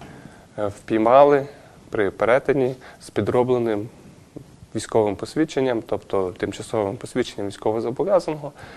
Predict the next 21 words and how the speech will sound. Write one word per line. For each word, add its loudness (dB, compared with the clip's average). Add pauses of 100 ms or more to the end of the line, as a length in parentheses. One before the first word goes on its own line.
(520)
і 2
там -2
висновок 0
лікарської -2
комісії. -4
І -12 (580)
от 4
запитує, 2
яка 4
відповідальність 0
за -2
це 0
може -2
бути. -4 (840)
Отож, -2 (180)
в -20
першу 4
чергу 2
ми 2
говоримо 0
про 2